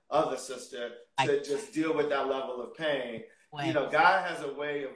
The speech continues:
Speaker 1: moving you around. And, and, you know, the thing that I would say to people is that you have to listen. You
Speaker 2: Woo!
Speaker 1: have to listen, and you, even when you feel like this doesn't make any sense or,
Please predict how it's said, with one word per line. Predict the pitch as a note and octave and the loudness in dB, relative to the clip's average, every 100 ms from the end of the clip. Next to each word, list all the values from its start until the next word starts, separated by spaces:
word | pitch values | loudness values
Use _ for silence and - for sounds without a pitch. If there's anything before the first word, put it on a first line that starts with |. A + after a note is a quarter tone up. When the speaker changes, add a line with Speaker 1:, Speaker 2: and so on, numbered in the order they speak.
| C#3 | -12
Speaker 1:
moving | D3+ D3 D3 | -12 -10 -10
you | C3+ B2 | -8 -8
around. | A#2+ D3 D3+ D#3 C3+ | -4 -2 0 -2 -4
And, | C3 | -10
and, | C3 B2+ C3 | -12 -20 -20
you | C#3+ | -14
know, | C3+ B2 | -10 -10
the | B2 | -12
thing | C#3 | -8
that | C3 B2+ | -4 0
I | B2 | 0
would | B2 | -2
say | - | -6
to | B2+ B2 - | -8 -8 -16
people | - A2+ | -20 -20
is | A2 | -20
that | A#2 | -20
you | - | -20
have | - - - A2+ | -18 -16 -18 -16
to | A2 | -12
listen. | A2 B2 - A2+ - _ D#3+ | -8 -8 -10 -16 -20 _ -12
You | A3 | 2
Speaker 2:
Woo! | C#5 | 4
Speaker 1:
have | - - | 4 2
to | - | -2
listen, | D3 D3+ E3 E3 D#3+ | 0 0 -2 -4 -4
and | C3+ C3 | -6 -6
you, | C#3 G#2+ - _ - | -12 -12 -16 _ -6
even | G3+ G3+ F#3 | 2 2 2
when | E3+ E3+ | -6 -6
you | D#3+ | -6
feel | - E3+ | -2 2
like | D3+ C#3 C3+ - - - | 4 2 0 -6 -20 -14
this | D#3 - - _ - | -12 -12 -20 _ -4
doesn't | D3+ D3 C#3 | -2 -2 -4
make | C#3 | -4
any | C#3+ B2+ | -6 -10
sense | B2+ G3+ F#3+ F#3 C#3 | -2 0 2 0 -4
or, | C3 A#2+ | -4 -4